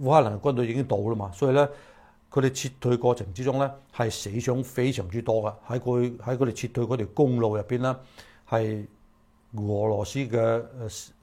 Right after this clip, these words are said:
軍嘅屍體呢，屍橫遍野吓，非常之慘烈。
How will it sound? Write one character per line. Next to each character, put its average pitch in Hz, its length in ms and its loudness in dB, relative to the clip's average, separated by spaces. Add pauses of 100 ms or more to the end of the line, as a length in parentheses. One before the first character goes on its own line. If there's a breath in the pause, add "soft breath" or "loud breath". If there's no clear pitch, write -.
(140)
軍 135 240 4
嘅 117 180 4
屍 131 240 -4
體 104 60 -4
呢， 110 260 2
屍 135 240 -2
橫 101 200 0
遍 101 180 -6
野 98 160 -8
吓， 95 160 -8
非 123 260 -4
常 101 80 -6
之 113 140 -6
慘 107 380 -8
烈。 117 120 -4